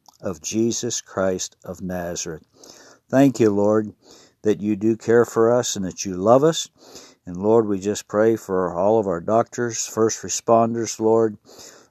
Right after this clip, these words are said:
those that are going through sickness, God, that you deliver them, bring health and healing for your glory.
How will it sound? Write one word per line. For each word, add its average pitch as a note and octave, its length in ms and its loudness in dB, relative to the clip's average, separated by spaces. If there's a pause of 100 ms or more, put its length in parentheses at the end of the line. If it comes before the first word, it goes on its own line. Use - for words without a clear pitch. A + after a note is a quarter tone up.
those G2+ 380 2
that G2+ 100 -2
are G2+ 80 0
going G#2 480 -4
through G#2+ 200 -6
sickness, - 500 -4
God, G#2+ 320 4
that G2 60 -10
you G2+ 180 -4
deliver A2+ 480 2
them, B2+ 260 4
bring G2+ 240 -2
health A2 400 0
and F#2 100 -6
healing C3+ 540 -2 (480)
for - 160 -6
your G2+ 220 -2
glory. A2+ 640 4